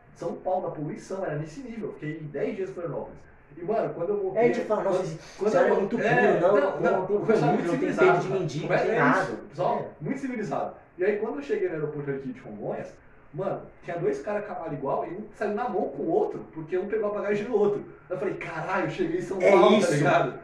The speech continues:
Speaker 2: Isso que é bom.
Speaker 1: Só que mesmo com essa loucura que eu gosto de viver aqui em São Paulo, mano, pra mim não tem lugar melhor que minha casa.
Speaker 2: Exato, é exato. Então o pessoal tem que se olhar muito pra ver o que quer. Hoje em dia,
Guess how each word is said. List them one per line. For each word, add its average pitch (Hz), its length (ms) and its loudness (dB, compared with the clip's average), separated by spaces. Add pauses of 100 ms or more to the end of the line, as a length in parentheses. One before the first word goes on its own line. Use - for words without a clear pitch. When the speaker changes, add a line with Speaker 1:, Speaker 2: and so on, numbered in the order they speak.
(100)
Speaker 2:
Isso - 200 -10
que 233 80 2
é 175 60 4
bom. 208 240 10
Speaker 1:
Só 220 140 6
que 220 200 -6
mesmo 220 320 -4
com 214 120 -8
essa 208 180 -6
loucura 160 340 -6
que - 140 -10
eu 175 80 -2
gosto 143 300 -2
de 147 140 -8
viver 123 200 -10
aqui - 100 -16
em - 80 -20
São 104 120 -14
Paulo, - 380 -4 (220)
mano, 156 200 -6
pra 156 180 -6
mim 151 100 -4
não 160 60 -8
tem 175 140 -8
lugar 147 160 -6
melhor 139 160 -4
que 143 80 -12
minha 170 120 -12
casa. - 220 -16 (260)
Speaker 2:
Exato, 208 560 0 (180)
é 147 80 -4
exato. 214 480 2
Então 170 380 -6
o - 40 -10
pessoal 214 240 -4
tem 208 120 -6
que 202 80 -4
se - 120 -12
olhar 170 600 -4 (500)
muito 202 640 -4 (340)
pra 196 160 -2
ver 180 220 0
o 277 120 -2
que - 120 -14
quer. - 440 -4
Hoje 208 220 -4
em 185 100 -2
dia, 190 420 -4